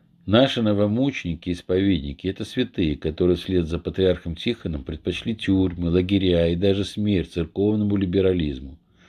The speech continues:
обновленчеству. Святитель Тихон в тысяча девятьсот, святитель Тихон В тысяча девятьсот двадцать третьем году,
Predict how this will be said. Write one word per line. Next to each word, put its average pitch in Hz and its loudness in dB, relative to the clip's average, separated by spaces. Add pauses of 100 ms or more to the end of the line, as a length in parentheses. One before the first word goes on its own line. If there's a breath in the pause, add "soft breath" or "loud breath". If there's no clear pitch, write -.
(300 soft breath)
обновленчеству. 101 0 (1200 soft breath)
Святитель 92 0
Тихон - -6 (640)
в - -20
тысяча 117 -16
девятьсот, 85 -20 (360)
святитель 95 -16
Тихон 80 -10 (240)
В - -20
тысяча 113 -6
девятьсот 85 -4
двадцать 87 0
третьем 98 0
году, 82 0